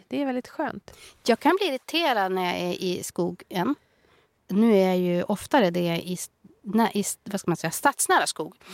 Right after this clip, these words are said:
Speaker 2: Och då är det ju människor som är där för att jogga eller för att ja. Motionera på olika sätt. Och då kan jag bli så irriterad, för det krockar ju med min själsliga
Speaker 1: Ja.
Speaker 2: idé.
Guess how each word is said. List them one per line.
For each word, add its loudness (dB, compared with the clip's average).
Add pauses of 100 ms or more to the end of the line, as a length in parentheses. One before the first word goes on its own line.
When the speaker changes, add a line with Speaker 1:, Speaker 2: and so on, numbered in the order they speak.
(240)
Speaker 2:
Och 0
då 4
är 2
det 2
ju 2
människor -2
som -2
är -2
där 2
för 0
att 2
jogga 2 (280)
eller -2
för -4
att -2 (1400)
ja. -2 (1800)
Motionera 2
på -2
olika -4
sätt. -4
Och -2
då -2
kan -4
jag 2
bli -6
så -2
irriterad, 0
för -4
det -4
krockar -2
ju 6
med 6
min 0
själsliga 2
Speaker 1:
Ja. -2
Speaker 2:
idé. -2